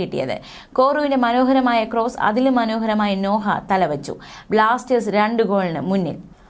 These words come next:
വീണ്ടും വലകണ്ടെങ്കിലും ഓഫ് സൈഡായി. സന്ദീപിന് പകരമെത്തിയ ഐബൻബ ഡോഹ്രിങ് തകർപ്പൻ കളിയാണ് പുറത്തെടുത്തത്. ഇതിനിടെ ഡാനിഷ്, നോഹ എന്നിവർക്ക് പകരം ലാൽ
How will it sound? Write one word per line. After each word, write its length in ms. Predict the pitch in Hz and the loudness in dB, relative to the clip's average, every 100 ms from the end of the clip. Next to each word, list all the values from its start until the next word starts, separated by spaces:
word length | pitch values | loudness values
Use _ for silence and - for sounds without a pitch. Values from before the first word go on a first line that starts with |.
| - - 202 | -18 -4 0
വീണ്ടും 360 | 294 339 403 320 | 2 2 2 2
വലകണ്ടെങ്കിലും 760 | 247 277 330 302 285 262 269 247 - 226 | 2 2 0 0 2 4 2 0 0 2
ഓഫ് 200 | 254 - | 0 0
സൈഡായി. 420 | 208 160 98 78 - - | 0 0 -2 -4 -6 -4
സന്ദീപിന് 380 | 214 233 247 247 | -2 0 0 0
പകരമെത്തിയ 480 | 247 240 240 240 247 254 254 - - 220 | 2 2 0 0 0 0 -2 -18 -4 0
ഐബൻബ 420 | 254 262 262 247 254 233 202 | 2 2 0 2 2 2 2
ഡോഹ്രിങ് 460 | 214 214 220 220 214 | 2 0 -2 -4 -2
തകർപ്പൻ 380 | 214 226 233 247 233 | 0 0 0 -2 0
കളിയാണ് 340 | 214 208 196 180 | 0 0 0 0
പുറത്തെടുത്തത്. 520 | 196 185 175 - 147 - 196 | -2 0 -4 -2 -4 -4 -4
ഇതിനിടെ 320 | 220 220 240 214 | -4 0 -2 0
ഡാനിഷ്, 400 | 196 196 226 247 - 208 | 0 0 -2 -4 -4 0
നോഹ 260 | 226 233 240 | 0 2 0
എന്നിവർക്ക് 380 | 220 214 214 208 | 0 -2 -2 -2
പകരം 300 | 208 196 240 254 - - - 220 | -2 0 0 -2 -10 -16 0 2
ലാൽ 180 | 247 | 4